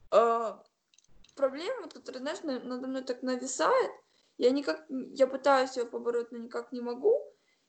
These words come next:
И из-за этого я вот всё,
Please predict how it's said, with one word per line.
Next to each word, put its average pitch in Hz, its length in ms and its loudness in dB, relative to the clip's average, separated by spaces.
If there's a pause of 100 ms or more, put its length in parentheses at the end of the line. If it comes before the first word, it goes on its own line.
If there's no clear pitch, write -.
И 285 380 0
из-за 269 140 0
этого 349 340 2
я 262 480 -2 (1200)
вот 269 180 -2
всё, 330 480 0